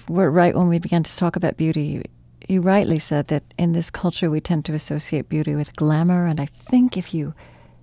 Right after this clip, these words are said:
if you just mentioned the word, if you just threw it into a, you know, to a commonplace conversation, someone might just think of a,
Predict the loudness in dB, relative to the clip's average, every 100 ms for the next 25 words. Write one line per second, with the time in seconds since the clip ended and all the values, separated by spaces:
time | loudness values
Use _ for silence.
0 | -16 -8 -6 -4 0 6 6 6 4 4
1 | 4 2 2 2 2 0 -2 -10 -12 -6
2 | -6 -6 -4 2 4 6 6 4 2 0
3 | -6 -8 -16 -16 -4 -2 -2 -2 -4 0
4 | 2 4 4 0 -2 -2 -2 -2 -4 -4
5 | -4 -2 -2 -2 -8 -20 -14 -4 0 2
6 | 2 0 -4 -4 -2 -2 -2 -4